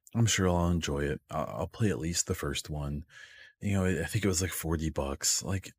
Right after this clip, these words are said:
wh-, what's the worst that happens? I, I lose forty bucks. Whatever.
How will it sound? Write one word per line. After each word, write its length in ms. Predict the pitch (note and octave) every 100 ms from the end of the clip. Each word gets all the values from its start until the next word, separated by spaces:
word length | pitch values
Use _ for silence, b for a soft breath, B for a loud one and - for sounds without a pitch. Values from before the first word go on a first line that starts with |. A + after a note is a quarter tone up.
| _ -
wh-, 320 | G#2+ C2+ A#1+
what's 240 | G2 F#2
the 80 | F#2+
worst 340 | D#2+ C#2 - C2+
that 100 | B1
happens? 460 | - - A#1+ -
I, 140 | E2 - -
I 100 | -
lose 260 | E2 E2+ E2
forty 280 | - D2+ C#2
bucks. 460 | C2 C2 - - - _ _ _ _ _ _ _ _ _ _ -
Whatever. 580 | E2 E2+ D#2+ - -